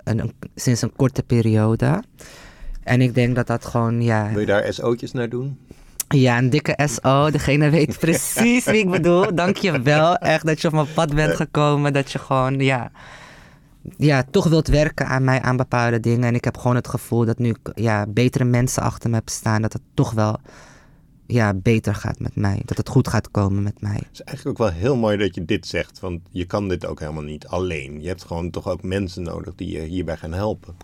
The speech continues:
Speaker 1: Ja, ja.
Speaker 2: Die ervoor kunnen zorgen dat jij wel beroemd wordt.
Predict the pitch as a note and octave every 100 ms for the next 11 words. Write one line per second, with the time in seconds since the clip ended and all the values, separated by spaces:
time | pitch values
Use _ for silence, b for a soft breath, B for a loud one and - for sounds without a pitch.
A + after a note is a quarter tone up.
0 | - A#2 G#2 - - - _ _ - A#2
1 | G2 E2+ G2+ F2 F2+ E2 G2+ F#2+ F2+ F2+
2 | E2+ D#2+ G#2 G#2+ G2 F#2 F2+ D#2+ F#2 A#2
3 | C3 -